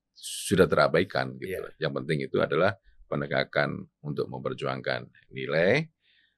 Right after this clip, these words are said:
Speaker 1: memajukan bangsa, dan kita punya platform yang sama di dalam berjuang untuk masyarakat, bangsa, dan negara.
Speaker 2: Ya, sebelum kita masuk ke Mas Hinton, ya, karena ini adalah topik yang masih hangat sekali,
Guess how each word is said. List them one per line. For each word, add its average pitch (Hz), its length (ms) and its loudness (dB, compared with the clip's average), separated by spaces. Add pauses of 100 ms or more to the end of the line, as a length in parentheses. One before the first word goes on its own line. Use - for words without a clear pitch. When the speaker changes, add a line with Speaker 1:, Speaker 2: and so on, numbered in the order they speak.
(180)
Speaker 1:
memajukan 65 640 -4
bangsa, 85 800 4 (220)
dan 64 560 -8
kita 90 580 -2
punya 73 400 -4
platform 76 400 -2
yang 67 220 -2
sama 78 400 -4
di 78 100 -10
dalam 64 320 -4
berjuang 67 480 0 (260)
untuk 69 240 -10
masyarakat, 65 640 -4 (320)
bangsa, 71 320 -4
dan 67 160 -4
negara. - 320 -12 (480)
Speaker 2:
Ya, - 240 -2
sebelum 147 400 -2
kita 147 180 0
masuk 156 340 2
ke 139 120 -2
Mas 131 180 -2
Hinton, 107 540 -4
ya, 98 320 -6 (560)
karena 101 340 -6
ini 101 300 -8
adalah 101 240 -6
topik 101 360 -8
yang 101 200 -12
masih 101 320 -10
hangat 98 240 -14
sekali, 110 480 -10